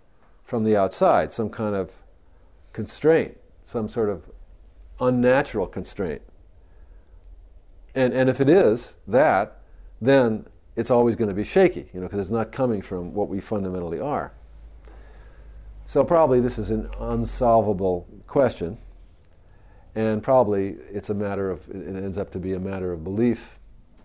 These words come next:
And belief, you know, has two sides. I mean, one side is belief as ideology, belief as imposition. And the other side, I think, more, uh, coming from the side of our practice, where we're, you know,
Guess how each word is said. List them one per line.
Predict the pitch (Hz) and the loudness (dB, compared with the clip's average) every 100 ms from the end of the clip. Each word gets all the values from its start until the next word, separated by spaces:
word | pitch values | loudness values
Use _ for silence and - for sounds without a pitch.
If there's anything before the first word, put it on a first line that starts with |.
| _ _ - - | _ _ -20 -16
And | 95 92 | -10 -4
belief, | 104 123 135 - 117 | 0 4 4 2 -4
you | |
know, | 107 | -4
has | 98 90 | -4 -6
two | - 110 | -6 -8
sides. | - - 135 113 101 110 | -8 -8 0 2 2 0
I | 98 | -6
mean, | 98 98 | -6 -8
one | 104 | -8
side | - 95 92 90 | -8 -6 -4 -6
is | 87 | -8
belief | 90 95 101 - | -8 -6 -6 -6
as | 90 95 | -8 -6
ideology, | 98 98 92 104 92 98 101 - - 92 85 | -6 -4 -2 -2 -4 -8 -10 -16 -20 -20 -12
belief | 92 92 87 | -8 -8 -8
as | 82 95 | -10 -6
imposition. | 110 107 98 120 139 139 135 _ - - _ _ | -6 -4 -2 -2 -2 -8 -10 _ -20 -20 _ _
And | 127 | 0
the | 135 | 4
other | 190 196 | 4 4
side, | - 101 104 | 2 0 0
I | |
think, | 101 101 | -4 -6
more, | 98 107 113 104 95 82 92 | -4 -2 0 -2 -4 -8 -14
uh, | 92 90 90 82 53 64 82 - - - _ | -10 -8 -8 -10 -12 -18 -20 -20 -20 -20 _
coming | - 110 104 | -10 -6 -6
from | - 92 | -6 -8
the | 90 | -6
side | 107 95 | -4 -4
of | 90 | -2
our | 101 95 - - | -2 -2 -6 -8
practice, | 143 131 120 92 - 104 | 0 0 0 -6 -10 -8
where | 98 98 | -6 -4
we're, | 95 92 - - _ _ _ | -2 -4 -8 -18 _ _ _
you | 110 | -8
know, | 95 80 | -6 -8